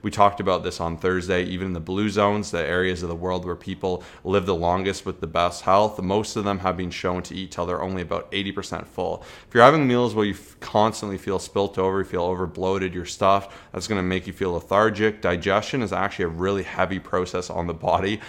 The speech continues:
so you wanna be aware of that and spread things out intelligently and eat to a reasonable level, because that's a really good way. We've all been there, Thanksgiving, we're sprawled out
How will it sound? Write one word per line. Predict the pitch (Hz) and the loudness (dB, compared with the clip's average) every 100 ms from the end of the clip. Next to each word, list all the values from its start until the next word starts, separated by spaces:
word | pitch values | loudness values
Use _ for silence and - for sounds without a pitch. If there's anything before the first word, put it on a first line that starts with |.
| - - | -18 -8
so | 110 | 0
you | 101 | 2
wanna | 117 | 4
be | 127 | 4
aware | 104 87 95 | 4 4 4
of | 90 | 4
that | 87 85 82 | 2 0 0
and | 90 | -6
spread | - 107 104 | -2 0 0
things | 104 92 | -2 -2
out | 92 87 | 0 0
intelligently | 85 - 113 117 117 117 110 | -2 0 2 2 -2 -4 -4
and | 95 | -4
eat | 104 110 | -6 -6
to | - | -2
a | 92 | -2
reasonable | 85 92 92 85 82 | -2 -4 -4 -6 -2
level, | 85 82 82 | 0 0 -4
because | 90 98 95 | -6 -6 -2
that's | 101 - | -2 -4
a | |
really | 87 98 101 | -2 0 0
good | 92 | -2
way. | 87 90 90 - - - | 0 0 -2 -6 -18 -8
We've | 98 101 | 4 8
all | 110 | 8
been | 107 107 | 8 4
there, | 107 104 | 4 2
Thanksgiving, | - 98 101 - 101 98 101 98 | 2 2 2 2 4 4 2 0
we're | 87 | -4
sprawled | - - 104 107 98 | -6 0 4 4 4
out | 95 98 98 | 4 4 4